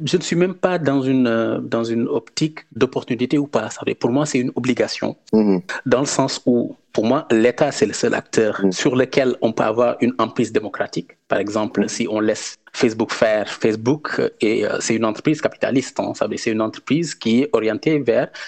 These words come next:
Speaker 1: la quête du profit.
Speaker 2: Mhm.
Speaker 1: On ne peut, on ne peut pas reprocher ça à une entreprise, c'est dans la définition même de l'entreprise, en fait, c'est la quête du profit.
Speaker 2: Mhm.
Speaker 1: Donc, euh, à chaque fois qu'il y aura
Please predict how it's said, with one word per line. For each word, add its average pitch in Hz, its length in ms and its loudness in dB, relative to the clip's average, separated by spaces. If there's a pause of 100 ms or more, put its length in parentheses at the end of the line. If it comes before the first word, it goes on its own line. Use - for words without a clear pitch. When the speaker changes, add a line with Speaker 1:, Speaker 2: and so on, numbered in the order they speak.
(140)
Speaker 1:
la - 120 4
quête 113 180 0
du 117 80 -2
profit. 123 400 0
Speaker 2:
Mhm. 101 220 2 (120)
Speaker 1:
On - 100 2
ne 113 40 -6
peut, 123 180 2
on 139 80 4
ne 143 60 -2
peut 143 100 2
pas 139 220 0
reprocher 120 400 0
ça 113 180 0
à 107 140 0
une 113 140 2
entreprise, 180 440 -2
c'est 147 160 2
dans 127 160 0
la 143 140 4
définition 120 480 0
même 135 260 -2
de 110 120 0
l'entreprise, 104 500 -4
en - 80 -4
fait, - 160 -8
c'est - 220 -4
la 104 320 -2 (340)
quête 156 180 2
du 123 120 -2
profit. - 320 -8 (160)
Speaker 2:
Mhm. 101 260 2 (100)
Speaker 1:
Donc, - 320 0 (340)
euh, 113 220 2
à 120 80 -2
chaque - 240 -2
fois 196 140 0
qu'il - 200 -2
y 120 60 0
aura - 300 0